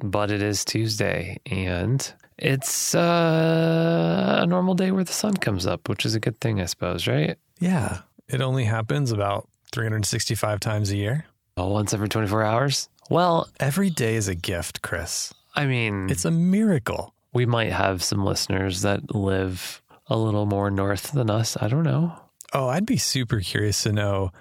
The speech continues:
Speaker 2: who gets this episode as the sun sets,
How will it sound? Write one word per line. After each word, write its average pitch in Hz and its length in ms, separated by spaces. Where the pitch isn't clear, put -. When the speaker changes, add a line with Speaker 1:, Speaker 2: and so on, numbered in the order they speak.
Speaker 2:
who 127 200
gets 117 320
this 110 280
episode 120 760
as 107 240
the 98 60
sun 92 280
sets, - 640